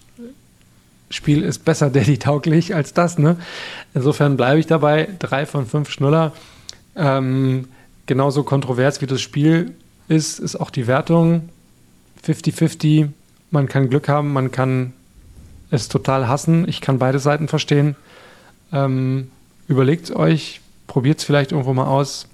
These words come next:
wer sich drauf einlassen kann und wem das Ganze drumherum nichts ausmacht,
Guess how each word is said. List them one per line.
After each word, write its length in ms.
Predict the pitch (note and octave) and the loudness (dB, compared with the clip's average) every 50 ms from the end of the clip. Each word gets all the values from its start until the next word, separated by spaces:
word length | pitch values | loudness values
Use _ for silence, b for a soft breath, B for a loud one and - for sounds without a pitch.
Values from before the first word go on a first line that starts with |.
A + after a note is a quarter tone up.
| _ _ _ _ _ _ | _ _ _ _ _ _
wer 200 | - C3+ B2 C3+ | -4 -2 0 0
sich 120 | C3 C#3 A#2+ | 0 0 -2
drauf 220 | - C3+ A#2 - | -2 -4 -4 -2
einlassen 400 | C#3 C3 A#2+ A#2+ A2+ A2 C3 A#2 | 0 0 0 0 -2 -2 -4 -4
kann 340 | - - E3 F3 F#3 G3 - - | -2 -2 0 0 0 -2 -4 -4
und 400 | D3 C3 C3 C3 - - - - - _ _ _ _ _ _ _ - | -2 -2 -2 -4 -8 -16 -18 -20 -20 _ _ _ _ _ _ _ -6
wem 220 | B2+ B2 A#2+ A#2+ | -4 -2 -2 -2
das 100 | B2 A2+ | -4 -4
Ganze 240 | - B2+ B2+ - B2 | -2 -4 -2 -2 -4
drumherum 400 | - C3 B2+ B2+ A#2+ B2 B2+ B2+ | -2 0 2 2 2 2 2 0
nichts 180 | B2+ A#2 - | 0 -2 -2
ausmacht, 540 | - - C3 A#2+ - C3 B2+ A#2+ - - - | -2 -2 -2 -2 0 0 -2 -2 -4 -8 -20